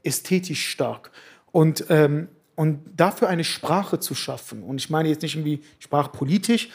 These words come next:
sondern tatsächlich in der Lage zu sein, deine Geschichte zu erzählen,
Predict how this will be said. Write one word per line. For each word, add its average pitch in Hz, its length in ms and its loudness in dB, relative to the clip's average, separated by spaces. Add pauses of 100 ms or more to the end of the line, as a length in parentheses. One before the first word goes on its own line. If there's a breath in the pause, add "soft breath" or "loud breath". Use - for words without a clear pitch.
(140 loud breath)
sondern 151 220 0
tatsächlich 196 680 0 (200 soft breath)
in 147 100 -4
der 151 100 8
Lage 185 340 2
zu - 120 -10
sein, 175 200 -2
deine 151 180 -2
Geschichte 156 460 -4
zu - 160 -2
erzählen, 147 580 0